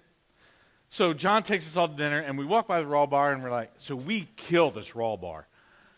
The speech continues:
So once we wipe out part of the Raw Bar, we've already ordered dinner, John has our table captain, I think that's what they called him at the time.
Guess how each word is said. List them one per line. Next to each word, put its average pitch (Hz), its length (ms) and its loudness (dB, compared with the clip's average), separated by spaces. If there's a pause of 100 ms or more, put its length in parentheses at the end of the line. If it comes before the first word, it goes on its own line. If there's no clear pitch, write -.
(420)
So 185 300 0
once 254 260 6
we 226 80 -2
wipe 202 380 2
out 180 140 4
part 165 160 0
of 160 60 2
the 151 80 0
Raw 156 120 6
Bar, 147 200 2
we've 143 80 -2
already 160 220 2
ordered 143 240 -4
dinner, 147 320 -4 (300)
John 170 480 4
has 147 340 0
our 139 100 2
table 196 360 0
captain, 117 340 -2
I 113 60 -6
think - 180 -18
that's 139 160 -10
what 110 80 -16
they 101 80 -12
called 110 200 -6
him 98 40 -14
at 92 80 -18
the - 60 -20
time. 139 240 -6